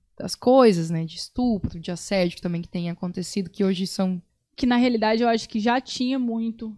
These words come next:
Speaker 1: Mas a
Speaker 2: mas
Speaker 1: gente
Speaker 2: não era
Speaker 1: passava em panos quentes, muita coisa também,
Speaker 2: E
Speaker 1: e não
Speaker 2: porque
Speaker 1: tinha,
Speaker 2: não era,
Speaker 1: não tinha informação
Speaker 2: não tinha
Speaker 1: também.
Speaker 2: informação aqui,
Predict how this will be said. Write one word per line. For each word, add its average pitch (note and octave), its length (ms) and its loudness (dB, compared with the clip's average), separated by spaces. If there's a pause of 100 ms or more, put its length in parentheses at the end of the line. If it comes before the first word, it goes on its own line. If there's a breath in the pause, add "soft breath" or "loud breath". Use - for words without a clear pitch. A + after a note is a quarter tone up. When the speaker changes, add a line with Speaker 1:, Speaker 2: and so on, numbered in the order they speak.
Speaker 1:
Mas D#3+ 240 -2
a E3 60 0
Speaker 2:
mas G3 100 2
Speaker 1:
gente E3 140 2
Speaker 2:
não G3+ 40 -2
era G3 140 2
Speaker 1:
passava E3 320 2
em E3 80 4
panos F3+ 260 0
quentes, F#3 360 -2
muita F3 240 -2
coisa D#3+ 340 0
também, E3 320 -2
Speaker 2:
E E4+ 80 6
Speaker 1:
e - 40 6
não - 80 0
Speaker 2:
porque G4 240 8
Speaker 1:
tinha, - 180 4
Speaker 2:
não G4+ 60 4
era, G4 200 8
Speaker 1:
não A3+ 60 4
tinha C4+ 160 4
informação B3 480 4
Speaker 2:
não G#3 60 2
tinha A3 100 4
Speaker 1:
também. G#3+ 160 8
Speaker 2:
informação G#4 340 4
aqui, G4+ 320 4